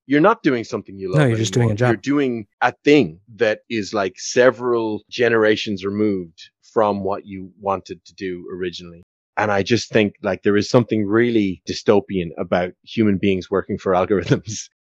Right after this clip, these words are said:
Speaker 1: Ultimately, it's human beings working for advertising,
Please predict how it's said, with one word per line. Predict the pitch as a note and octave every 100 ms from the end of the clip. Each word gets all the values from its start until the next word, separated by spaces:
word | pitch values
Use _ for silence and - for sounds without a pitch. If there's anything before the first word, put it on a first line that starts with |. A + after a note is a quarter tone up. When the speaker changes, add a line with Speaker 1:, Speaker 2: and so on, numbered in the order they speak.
| _ _ -
Speaker 1:
Ultimately, | G#3 D4+ G3+ D3 C#3+
it's | B2+ -
human | C#3+ A#2
beings | A#2 A#2 A2 A2+
working | G#2+ A2 - A2+ G#2 A2
for | - - G2+ F#2+ F#2 E2+ -
advertising, | G#2+ G#2+ A2 - G#2 G2 G2 F#2